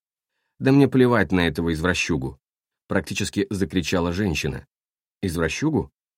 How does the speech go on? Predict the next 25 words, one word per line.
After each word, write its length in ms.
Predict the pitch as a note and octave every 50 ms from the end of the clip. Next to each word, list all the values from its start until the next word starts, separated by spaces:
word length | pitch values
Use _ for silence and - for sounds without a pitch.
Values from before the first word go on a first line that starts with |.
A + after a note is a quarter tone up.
| _ _ _ _ _ _
«Да, 300 | - C#3+ D3 E3 C#3+ G#2+
он 160 | G#2+ A#2 B2
извращенец, 720 | A#2 G#2+ B2+ B2+ C3 C3 - - F2+ D2+ C#2 - - - _
вообще 340 | - B2+ C3 C3 - - B2
больной». 440 | F#2 F#2 F2 E2 D2+ C2+ - - - _ _ _ _ _ _ _ _ _ _ _
«Про 160 | - G2 F#2+
меня 440 | G2 G2 G2 G2 F#2+ F#2 F2 F2 D#2+
тоже 300 | - - A#2+ C#3 G#2+ F2
так 220 | D2+ - D#2+ D2
говорили. 480 | D2+ D#2+ E2 E2+ E2 D#2 C2 - - - _ _ _ _ _
Что 200 | - - - E3
вы 120 | D3 D3 C3+
имеете 300 | B2 A#2+ G#2+ - G#2 F#2+
в 20 |
виду?» 300 | E2+ E2 C2 B1 - - _ _ _ _ _ _ _ _ _ -
«Да 140 | F#2+ A2
он 140 | A#2+ A#2+ G#2
помешан 560 | - B2+ A#2+ B2+ C3 C3 A#2 - - F2 E2
на 80 | E2 E2
смертной 460 | D#2+ - G2+ G#2+ G2+ - F#2 F2 E2
казни 400 | D2 - A#2 A#2 G2+ D#2+ F2 E2
в 40 | D2+
Японии 760 | D#2 D#2+ F2 D2+ - A2 A#2+ A#2+ G2+ E2+ D#2 D2+ D2 D2 E2
и 40 | G2
мире». 400 | G2+ G2 E2+ D2+ C2+ D#2 C#2+ -